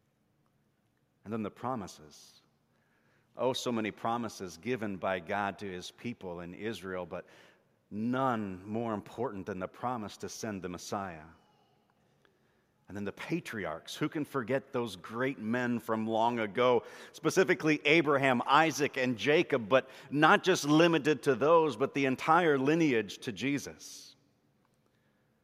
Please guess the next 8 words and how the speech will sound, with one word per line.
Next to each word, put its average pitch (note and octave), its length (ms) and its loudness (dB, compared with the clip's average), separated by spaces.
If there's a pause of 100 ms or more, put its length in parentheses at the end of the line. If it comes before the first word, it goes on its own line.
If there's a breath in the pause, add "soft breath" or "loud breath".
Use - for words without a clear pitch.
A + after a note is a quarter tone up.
(2250)
All A2+ 240 -4
of F#2+ 120 -8
these. - 500 -20 (1040 soft breath)
The G#2+ 100 -10
Jews A#2+ 360 -8
had F#2+ 260 -8 (180)
all C3 360 -8
of E2 80 -18